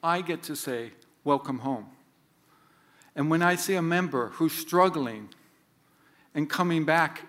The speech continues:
recounting days, I get to say, "Welcome home." I get to experience the gift of unconditional acceptance. You are my family.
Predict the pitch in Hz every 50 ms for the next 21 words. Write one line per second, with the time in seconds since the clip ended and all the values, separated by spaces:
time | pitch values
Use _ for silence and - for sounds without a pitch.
0 | - _ _ 143 156 175 170 - 170 165 156 143 147 156 143 127 123 147 160 143
1 | 123 117 117 - - - - _ _ _ _ _ _ _ _ _ _ _ _ 147
2 | 160 180 185 170 147 135 127 - - 139 - - - 131 120 113 110 110 - _
3 | _ _ _ _ _ _ _ _ _ _ - 139 143 - - 139 127 120 127 147
4 | 147 123 107 101 - - - _ _ _ _ _ _ _ _ _ _ _ _ _
5 | _ _ _ _ _ _ _ _ _ _ _ _ _ _ _ _ _ _ - 147
6 | 165 180 190 175 156 160 143 - - - 165 151 143 143 151 147 - 139 139 -
7 | - - - - 180 175 170 165 160 156 147 - - - 151 131 123 - 147 131
8 | 117 113 - - - - - - _ _ _ _ _ _ _ - 139 127 - -
9 | - - - 147 151 151 160 147 - 160 156 139 139 139 - - - 156 143 139
10 | 135 131 135 - - 131 - - - 139 131 127 - - 123 113 - - - -
11 | - _ _ _ _ _ _ _ _ _ _ _ _ _ _ _ _ _ _ _
12 | _ _ _ _ _ _ _ _ _ _ _ _ _ _ _ _ _ _ _ _
13 | _ 151 156 165 165 160 165 160 165 170 165 151 143 139 135 131 - - 139 135
14 | 135 135 131 113 113 110